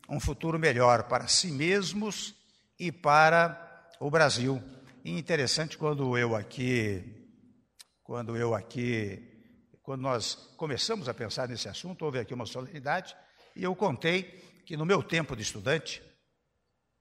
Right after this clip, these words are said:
aqui a maioria talvez seja menos idosa que eu, não é? Mas no meu tempo de estudante, você tinha, não é?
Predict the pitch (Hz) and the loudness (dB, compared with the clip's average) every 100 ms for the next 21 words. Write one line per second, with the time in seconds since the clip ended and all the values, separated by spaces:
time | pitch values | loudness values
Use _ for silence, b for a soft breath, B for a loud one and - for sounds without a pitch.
0 | _ _ _ _ _ - 147 131 104 143 | _ _ _ _ _ -20 -16 -14 -14 -8
1 | 147 135 127 104 139 - 123 135 - 123 | -6 -4 -4 -4 -8 -6 -4 -4 -4 -4
2 | 127 123 127 110 98 113 117 123 107 101 | -4 -4 -4 -6 -4 -2 -2 -4 -8 -8
3 | 98 82 127 151 - b b b b b | -8 -8 -8 -8 -12 b b b b b
4 | b 127 139 143 139 156 202 170 127 - | b 0 6 6 6 4 4 4 2 0
5 | 110 - 101 135 175 - - B B B | -2 -4 0 0 0 -4 -14 B B B
6 | _ 123 135 - 139 - 180 185 139 117 | _ -4 -2 -2 -4 -4 -4 0 2 2
7 | 151 139 220 | 2 2 0